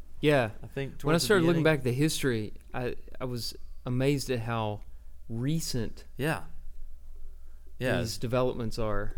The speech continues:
Speaker 2: So it's like, I mean, kids are gonna be reading about this stuff in history books in another hundred years if the world's still here. I mean,
Speaker 1: Mm-hmm.
Speaker 2: everybody said this was the time when the world changed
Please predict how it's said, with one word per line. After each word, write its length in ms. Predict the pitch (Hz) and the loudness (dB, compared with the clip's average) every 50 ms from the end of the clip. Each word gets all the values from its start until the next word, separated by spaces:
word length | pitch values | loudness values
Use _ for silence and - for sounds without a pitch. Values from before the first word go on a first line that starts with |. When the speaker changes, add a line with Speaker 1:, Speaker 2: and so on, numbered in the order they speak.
| - - | 2 2
Speaker 2:
So 260 | - - 143 143 131 | 2 2 4 4 4
it's 180 | 117 - - - | 2 0 0 0
like, 220 | 143 131 123 - | 0 0 0 -2
I 60 | - 131 | -4 -2
mean, 240 | 127 127 117 104 - - - - | 0 0 -2 -2 -4 -4 -6 -2
kids 220 | - 175 175 160 139 | 2 2 2 4 2
are 60 | 123 | 0
gonna 140 | 123 120 113 | 0 0 0
be 100 | 110 104 | 0 0
reading 320 | 101 110 120 127 120 117 | 2 2 0 0 0 -2
about 320 | 110 92 101 98 92 - - | 0 0 0 0 0 -2 -4
this 140 | 104 92 - | -6 -6 -4
stuff 280 | - - 107 101 - | -2 -2 -2 -2 -2
in 100 | - 85 82 | -4 -6 -4
history 320 | - 127 120 - - 98 | -6 -6 -6 -4 -6 -8
books 340 | 87 82 95 90 - - - | -4 -4 -6 -6 -6 -8 -10
in 60 | 90 | -10
another 320 | 87 87 92 92 92 92 | -8 -6 -4 -4 -4 -4
hundred 240 | 90 95 92 90 82 90 | -4 -4 -4 -6 -6 -4
years 360 | 95 104 101 85 76 - - | -2 -2 -2 -2 -4 -6 -12
if 100 | 82 - | -14 -12
the 80 | 101 | -12
world's 340 | 92 87 90 92 90 87 - | -8 -6 -4 -4 -4 -6 -8
still 220 | - - 104 92 85 | -10 -10 -8 -8 -6
here. 280 | 87 98 101 - - - | -6 -6 -8 -8 -10 -12
I 60 | - | -10
mean, 260 | 87 87 85 80 78 | -10 -8 -8 -8 -6
Speaker 1:
Mm-hmm. 300 | - 123 113 113 117 113 113 110 - - - - - - - - | -6 -4 -2 -2 -2 -4 -4 -6 -10 -16 -18 -18 -20 -18 -10 -6
Speaker 2:
everybody 200 | 110 110 110 101 | -4 -4 -4 -2
said 320 | 110 104 95 87 90 - | -2 -2 -2 -4 -6 -2
this 440 | 113 117 120 117 - - - - - - | 0 0 0 0 -4 -8 -12 -12 -14 -14
was 320 | - 95 104 104 95 92 92 | -8 -4 -4 -4 -4 -4 -8
the 100 | 92 85 | -10 -8
time 580 | - 110 107 104 101 95 92 90 87 90 90 - - | -6 -4 -4 -2 -2 -2 -4 -4 -6 -8 -10 -10 -10
when 160 | 95 95 90 | -10 -8 -6
the 80 | 87 87 | -6 -6
world 480 | 85 95 101 101 98 92 90 90 87 87 - - - - - - | -4 -2 -2 0 0 -2 -2 -4 -6 -10 -16 -18 -18 -20 -16 -10
changed 680 | - - 120 113 113 101 87 85 85 85 85 - - | -6 -4 -2 -2 -2 -4 -4 -6 -8 -8 -10 -10 -12